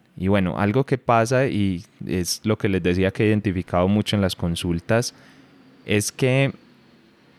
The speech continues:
hay unas creencias o hay unas ideas que se fijan mucho en el momento de una ruptura. Puede ser que se fijen porque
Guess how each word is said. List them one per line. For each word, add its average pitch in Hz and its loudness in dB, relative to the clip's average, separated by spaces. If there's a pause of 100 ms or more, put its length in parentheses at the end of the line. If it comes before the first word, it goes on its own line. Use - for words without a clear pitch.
(520)
hay 120 4
unas 131 2
creencias 107 2
o 117 2
hay 98 4
unas 113 2
ideas 107 4
que - -4
se 101 0
fijan 113 0
mucho 123 2 (380)
en 98 2
el 98 4
momento 98 2
de 107 4
una 110 2
ruptura. 92 0
Puede 107 0
ser 131 0
que 139 -2
se 113 2
fijen 104 0
porque 92 0